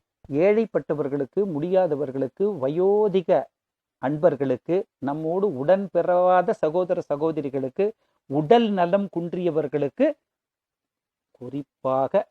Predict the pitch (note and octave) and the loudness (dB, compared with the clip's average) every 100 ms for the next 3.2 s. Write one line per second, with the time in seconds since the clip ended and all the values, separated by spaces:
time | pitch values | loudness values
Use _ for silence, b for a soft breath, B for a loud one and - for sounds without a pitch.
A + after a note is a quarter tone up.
0 | _ - C3+ C#3+ C#3+ C#3+ C3 B2+ C3 C3 | _ -4 0 0 -2 -8 -6 -6 -6 -6
1 | C3 A#2 B2 B2 G3+ - _ A#2 C3 F#3+ | -8 -10 -6 -4 -4 -6 _ -6 -6 -6
2 | A#3 A3+ A3 D#3 D3 D3+ C#3 B2+ A#2 - | -6 -6 -6 -2 -2 -2 -4 -4 -6 0
3 | C#3+ D3 | 2 2